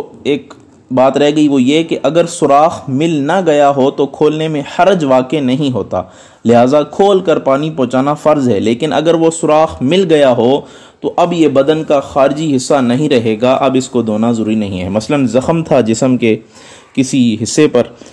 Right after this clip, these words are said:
और वो सुराख बन गया था, बाद में वो ऊपर से मिल गया, अंदर सुराख बाकी है, तो अब अंदर से धोना ज़रूरी नहीं है क्योंकि ऊपर से मिल चुका है।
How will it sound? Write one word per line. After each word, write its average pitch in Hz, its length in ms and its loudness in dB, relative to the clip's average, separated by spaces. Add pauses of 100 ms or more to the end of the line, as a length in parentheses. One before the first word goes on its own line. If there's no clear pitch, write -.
(200)
और 127 100 2
वो 131 100 2
सुराख 139 400 0
बन 131 240 0
गया 110 200 2
था, 95 380 -6
बाद 131 240 2
में 151 120 -4
वो 143 160 0
ऊपर 156 240 0
से 147 180 0
मिल 156 240 2
गया, 151 260 4
अंदर 147 280 -2
सुराख 135 360 -2
बाकी 143 340 -2
है, 139 180 0
तो - 120 -8
अब - 260 -2
अंदर 180 260 0
से 160 180 0
धोना 127 300 2
ज़रूरी 123 240 2
नहीं 139 180 -2
है 143 80 -2
क्योंकि 131 320 -4
ऊपर 127 300 -4
से 123 280 -2
मिल 110 260 0
चुका 98 440 -2
है। 87 200 -6